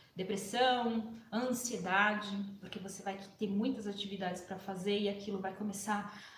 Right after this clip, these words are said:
a te sufocar, aquilo vai começar a te deixar desesperado. Então toma muito cuidado com isso, de querer agarrar o mundo pra você resolver as coisas.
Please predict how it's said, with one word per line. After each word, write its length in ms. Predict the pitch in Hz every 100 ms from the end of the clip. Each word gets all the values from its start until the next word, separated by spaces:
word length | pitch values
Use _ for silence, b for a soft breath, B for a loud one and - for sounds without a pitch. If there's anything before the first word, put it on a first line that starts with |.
| B 214
a 40 |
te 140 | 190
sufocar, 720 | 220 220 - 185 - 233 233
aquilo 260 | 220 - 214
vai 140 | 202
começar 500 | 196 208 208 - 214
a 40 | 196
te 140 | -
deixar 320 | 196 202 214 190
desesperado. 800 | 180 - - 208 196 202 208 202
Então 280 | 202 208
toma 240 | 208 202 220
muito 540 | 214 208 214 240 -
cuidado 440 | 269 214 202 208 220
com 140 | 254
isso, 540 | 214 175 - - - B B
de 140 | 190 196
querer 340 | 220 202 208
agarrar 520 | 214 220 214 196 202
o 40 | 220
mundo 580 | 208 202 196 196 - - b b b b _ _
pra 100 | 202
você 280 | 196 196 202
resolver 420 | 196 190 190 190
as 180 | 202 196
coisas. 800 | - 160 160 - 123 - -